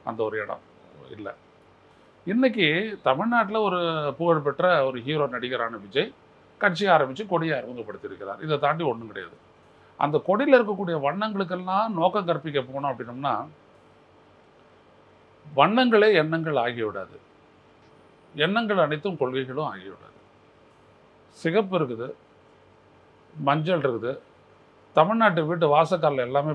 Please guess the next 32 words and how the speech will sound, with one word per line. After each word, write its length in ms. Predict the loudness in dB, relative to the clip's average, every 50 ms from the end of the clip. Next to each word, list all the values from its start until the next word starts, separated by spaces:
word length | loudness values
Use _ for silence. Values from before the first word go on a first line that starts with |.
| 0 0
பார்த்தீங்கன்னா, 440 | 0 0 -2 -6 -8 -6 -4 -2 -2 -2 -4 -8 -14 -12 -10
மஞ்சள்ல 460 | -8 -8 -8 -4 -4 -2 0 2 2 2
அடிக்கப்பட்டு 480 | 0 -2 -6 -8 -8 -8 -10 -10 -12 -14 -16 -18 _ _ _ -20 -20 -20 -12 -8 -6
அந்த 120 | -4 -4 -4 -2 0
சிகப்புல 380 | 0 0 0 -2 -2 -2 -2 0
தான் 120 | 0 -2 -4
வந்துட்டு 240 | -4 -6 -6 -8 -8 -6 -6
போட்டு 220 | -8 -8 -8 -10 -8 -6
குங்குமம்லாம் 500 | -6 -4 -4 -4 -6 -6 -6 -6 -6 -8
வச்சிருப்பாங்க. 500 | -8 -10 -12 -14 -12 -12 -12 -14 -14 -16 -20 -20 -20 -20 -20 -20 _ _ -20 -20 -20 -20 -20 -20 -20 -20 -20 -4 2
So, 100 | 2 2 4 4 0
மஞ்சளும் 500 | -2 -2 -2 -4 -4 -2 -2 -2 -4 -4 -4
சிகப்பும் 360 | -4 -4 -4 -4 -6 -6 -8 -6
அப்படின்றது 400 | -4 -4 -4 -2 0 -2 -2 -2 -4 -6
பார்த்தீங்க 300 | -8 -8 -8 -10 -8 -8 -10
அப்படின்னம்னா, 460 | -10 -10 -12 -14 -14 -12 -8 -6 -6 -6 -8 -12 -20 _ _ _ _ _ _ _ _ _ _ -4 -2
நம்மளுடைய 380 | 0 2 4 4 6 6 6 6 6 6
பாரம்பரிய 540 | 6 8 8 8 6 4 2 0 0 2 0 0
ரீதியா 340 | -2 -4 -6 -4 -4 -4 -6 -6 -8 -12 -18 -20 -12 -4 -2
தமிழர் 380 | -2 0 2 2 2 2 2 0
பண்பாட்டில் 520 | -2 0 2 4 4 4 2 0 -4 -4 -6
வந்துட்டு 260 | -6 -8 -10 -12 -12 -12 -14 -14 -12
அதுக்கு 220 | -10 -10 -8 -6 -6
ஒரு 80 | -6 -6 -6 -10
முக்கிய 380 | -14 -14 -10 -6 -2 0 0 0
இடம் 120 | 0 -2
இருக்குது. 240 | -4 -6 -10 -12 -12 -12 -12
அதை 100 | -12 -14 -6 -2
தான் 120 | -2 0
அவர் 120 | 0 -2 -6
வந்துட்டு 240 | -10 -18 -20 -20 -20
செஞ்சிருக்கிறாரு. 500 | -20 -20 -18 -18 -18 -16 -16 -16 -16 -16